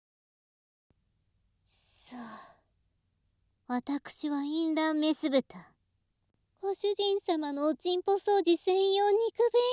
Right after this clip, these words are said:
便器。あ。ご主人様の肉便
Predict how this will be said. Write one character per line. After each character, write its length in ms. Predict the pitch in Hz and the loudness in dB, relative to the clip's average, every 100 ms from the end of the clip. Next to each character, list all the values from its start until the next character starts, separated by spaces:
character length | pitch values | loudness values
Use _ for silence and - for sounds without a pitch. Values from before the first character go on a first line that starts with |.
| 508 | -2
便 260 | - 359 320 | 2 2 0
器。 40 | - - - - _ _ _ _ _ _ _ | -8 -16 -18 -18 _ _ _ _ _ _ _
あ。 60 | - - 440 - - - - - - - - - _ _ _ - - - - - - - - - - - - - _ _ _ _ _ _ _ _ - | -14 -10 -10 -10 -20 -20 -12 -10 -10 -12 -16 -20 _ _ _ -20 -20 -20 -20 -12 -8 -8 -8 -10 -12 -14 -18 -20 _ _ _ _ _ _ _ _ -12
ご 120 | 403 | -8
主 180 | - 427 | -4 -2
人 260 | 427 415 | 0 0
様 380 | 403 415 339 320 | 0 -2 -2 -2
の 160 | 330 359 | 0 2
肉 360 | 359 381 508 466 | 2 2 2 2
便 280 | 453 466 | 2 2